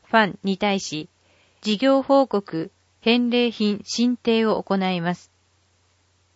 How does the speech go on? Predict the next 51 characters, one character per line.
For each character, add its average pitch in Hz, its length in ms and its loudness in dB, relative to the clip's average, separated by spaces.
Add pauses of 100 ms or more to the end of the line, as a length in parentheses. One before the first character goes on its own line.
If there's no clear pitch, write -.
(380)
支 - 260 0
援 269 220 4
事 277 160 -2
業 233 260 8
の 190 140 2
イ 170 140 -2
メ 254 220 4
ー - 20 2
ジ 214 160 -2
の 175 100 0
説 170 380 -4
明、 170 320 -4 (160)
終 175 120 4
わ 185 160 4
り。 180 220 -4 (1700)
ク 220 120 2
ラ 262 180 4
ウ 262 60 -2
ド 262 120 0
フ 240 80 -2
ァ 269 120 4
ン 254 100 0
デ 214 80 0
ィ 202 100 0
ン 185 40 -2
グ 170 120 -4
と 156 140 -4
は、 151 220 0 (720)
実 214 280 -2
現 269 240 2
し 254 140 -4
よ 262 120 2
う 262 40 -2
と 262 120 0
す 240 140 -4
る 240 120 0
計 233 240 2
画 208 320 0
を 190 240 2
イ 214 160 4
ン 247 80 2
タ 247 160 2
ー - 20 2
ネ 240 140 2
ッ 240 40 0
ト 226 200 0
上 214 240 0
に 214 160 0
掲 208 200 0
載 196 280 0
し、 190 280 -4